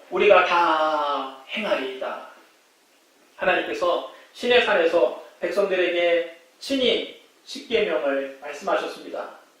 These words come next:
나는 너를 애굽 땅 종되었던 집에서 인도해낸 네 하나님 여호와니라. 너는 다음에 행한 다른 신을 내게 두지 말라. 너를 위하여 새긴 우상을 만들지 말고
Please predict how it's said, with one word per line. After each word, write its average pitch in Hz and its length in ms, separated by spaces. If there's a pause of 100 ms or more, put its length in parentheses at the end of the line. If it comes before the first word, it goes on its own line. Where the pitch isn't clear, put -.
(100)
나는 240 240
너를 226 460
애굽 220 260
땅 220 240
종되었던 208 580
집에서 196 340
인도해낸 180 720
네 196 120
하나님 175 420
여호와니라. 160 720 (500)
너는 247 220
다음에 233 380
행한 226 380
다른 233 260
신을 233 220
내게 214 260
두지 226 200
말라. 196 600 (260)
너를 196 280
위하여 202 360
새긴 220 280
우상을 208 300
만들지 196 340
말고 196 680